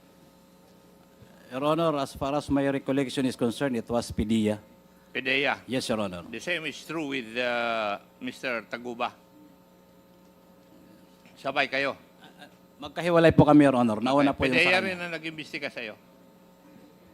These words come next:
Speaker 2: At nag-file ng kaso? May I know who was the, the director of pidea then?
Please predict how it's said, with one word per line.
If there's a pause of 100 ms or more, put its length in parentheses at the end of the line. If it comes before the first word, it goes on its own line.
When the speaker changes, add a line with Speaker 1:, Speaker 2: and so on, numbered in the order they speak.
(100)
Speaker 2:
At
nag-file
ng
kaso? (1040)
May
I
know
who
was
the, (960)
the
director
of
pidea
then?